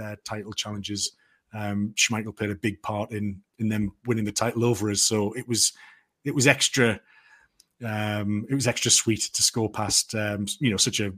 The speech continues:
such an excellent goalkeeper. But it was, uh, a couple of assists for Rob Lee that day as well. Um,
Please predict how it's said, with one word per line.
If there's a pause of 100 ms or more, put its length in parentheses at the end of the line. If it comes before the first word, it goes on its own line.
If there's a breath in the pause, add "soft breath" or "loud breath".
(120)
such
an
excellent
goalkeeper.
But
it
was,
uh,
a
couple
of
assists
for
Rob
Lee
that
day
as
well. (380 loud breath)
Um,